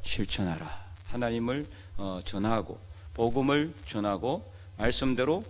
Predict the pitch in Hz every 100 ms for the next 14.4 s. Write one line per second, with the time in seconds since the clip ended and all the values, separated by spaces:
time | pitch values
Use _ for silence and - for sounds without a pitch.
0 | - - 131 - 117 104 107 107 - 80
1 | - - - - - 127 110 113 110 139
2 | 110 - - - 92 101 113 117 117 104
3 | 90 87 78 - - - - - 107 -
4 | 156 160 143 131 107 110 113 107 110 113
5 | - 101 95 90 - - - - - -
6 | - - - - 113 113 139 151 151 147
7 | 120 120 110 101 113 110 120 107 98 95
8 | 87 101 92 - - - 110 120 147 113
9 | 123 - 127 98 110 98 101 110 98 104
10 | 101 90 127 165 - - 95 107 127 123
11 | 139 110 - 156 165 165 170 - 143 143
12 | 131 139 127 110 117 123 120 107 - -
13 | 160 - 190 170 180 160 147 143 147 -
14 | 131 117 139 151